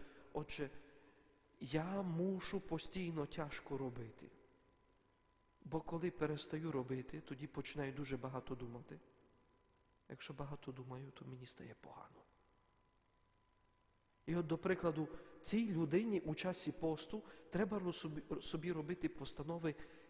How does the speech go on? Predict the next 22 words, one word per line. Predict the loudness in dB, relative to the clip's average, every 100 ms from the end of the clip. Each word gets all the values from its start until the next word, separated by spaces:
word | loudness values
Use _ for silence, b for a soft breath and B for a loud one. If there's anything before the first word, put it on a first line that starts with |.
| B
як | 2 4 4 -2 -10 -16 -20 -20 -20 -20 -10
не | -2 0 0
робити | 0 0 0 -2 -6
стільки, | -4 -4 -2 -4 -6 -10
як | -10 -10
він | -12 -12
робить. | -14 -14 -18 -20 -20 -20 _ _
Чому? | -10 -8 -10 -14 -20 -20 -20 -20 _ _ _ _ _ _ _ _ _ _ -16
Щоби | -12 -10 -10
справитися | -8 -6 -4 -6 -8 -10 -10 -6
зі |
своїми | -6 -8 -12 -14 -16
думками, | -16 -14 -14 -14 -12
своїм | -4 -2 0
внутрішнім | -2 -4 -8 -10 -10 -10
світом. | -10 -10 -12 -18 -18 B B B
Каже | 2 4 4
Ісус | 4 0 -2
Христос: | 0 0 2 0 0 -8 B B B
«Віддайте | -2 0 4 4 4 6 4 6
Отцеві | 4 4 2 4 2
вас, | 2 0 -2